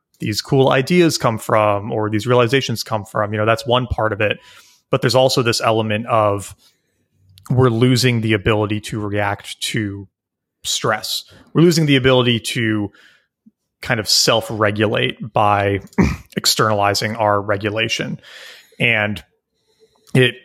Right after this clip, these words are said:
leads to this argument that our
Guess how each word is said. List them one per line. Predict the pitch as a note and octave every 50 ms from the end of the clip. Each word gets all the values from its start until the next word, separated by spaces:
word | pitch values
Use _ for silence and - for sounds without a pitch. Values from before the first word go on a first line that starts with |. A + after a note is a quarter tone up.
| _ -
leads | C3 C3 B2+ A#2
to | - C3
this | A2+ -
argument | - A#2+ A#2+ A2+ A2+ A2 G#2+ G#2 G#2 A2+ -
that | B2+ G#2 A2 G#2 G2+ G2 G2+ A2+ - - - -
our | - A2 G#2 G#2 G#2 G#2 G#2 G2+ G2+ G2+ G2+